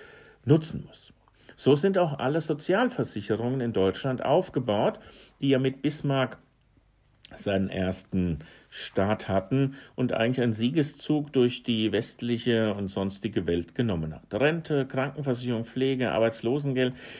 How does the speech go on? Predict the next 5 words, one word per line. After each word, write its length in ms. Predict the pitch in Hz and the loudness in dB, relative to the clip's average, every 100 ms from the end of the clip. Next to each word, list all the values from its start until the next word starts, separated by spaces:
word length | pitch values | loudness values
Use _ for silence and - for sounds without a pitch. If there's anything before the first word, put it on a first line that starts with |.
| - | -6
das 100 | 147 | -2
sind 240 | 165 180 - | 0 -2 0
alles 460 | 135 190 202 - | 2 2 0 -4
vergemeinschaftete 1300 | - - 147 127 113 131 185 - 185 - 160 131 107 | -8 -4 0 2 2 0 -2 -2 -2 -2 0 2 2
Risiken, 680 | 101 143 160 175 190 226 | 0 0 -2 -2 -6 -6